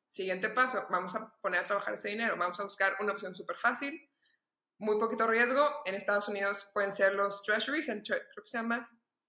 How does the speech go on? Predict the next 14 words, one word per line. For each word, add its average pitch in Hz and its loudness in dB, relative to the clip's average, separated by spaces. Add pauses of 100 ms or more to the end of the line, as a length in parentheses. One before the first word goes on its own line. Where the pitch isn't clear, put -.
(1200)
no 208 -6
sé, 240 -4
no 240 4
me 269 6
acuerdo 294 6
cómo 311 0
se 285 2
llama, 240 6
pero 214 6
tengo 202 6
ahí 214 4
un 220 2
post, 208 -4 (520)
pero 185 2